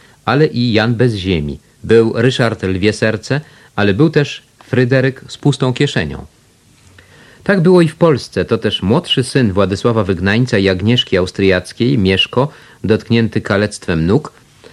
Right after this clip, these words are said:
miał nosić za życia i po śmierci dokuczliwy przydomek Plątonogiego. Nie jest to postać pierwszoplanowa w historii Polski. Matejko nie uwzględnił go w swym poczcie królów, ponieważ nie wiedział jeszcze, że ten górnośląski książę dzielnicowy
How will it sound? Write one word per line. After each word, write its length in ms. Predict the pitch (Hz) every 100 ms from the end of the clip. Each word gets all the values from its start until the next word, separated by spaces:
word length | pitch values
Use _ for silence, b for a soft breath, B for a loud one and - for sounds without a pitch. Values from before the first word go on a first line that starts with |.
| B B
miał 180 | 123 170
nosić 500 | 151 156 143 123 104
za 140 | 110 98
życia 260 | 139 131
i 80 | 92
po 140 | 95
śmierci 440 | 90 120 135 123 107
dokuczliwy 560 | 104 101 101 139 123
przydomek 640 | 104 107 98 113 110 - -
Plątonogiego. 1000 | - 107 107 98 87 90 87 80 65 58 - b b b b b b b
Nie 100 | 180
jest 140 | 175 127
to 100 | 120
postać 420 | 131 123 120 -
pierwszoplanowa 800 | - 117 - 110 113 127 101 87
w 60 | -
historii 420 | 90 95 82 87
Polski. 520 | 92 71 - - - b b b b b -
Matejko 460 | 104 156 156 147
nie 160 | 123 131
uwzględnił 680 | 110 101 113 127 120 117 110
go 140 | 107
w 60 | 98
swym 260 | - 104
poczcie 380 | 90 104 - -
królów, 480 | 95 98 95 92 107
ponieważ 500 | 107 104 101 101 - -
nie 160 | 107
wiedział 260 | 117 120 95
jeszcze, 320 | 101 - 107
że 120 | 104
ten 320 | - 107 98
górnośląski 680 | 90 104 101 - 117 120 101
książę 360 | - 123 117 92
dzielnicowy 640 | 92 92 85 101 92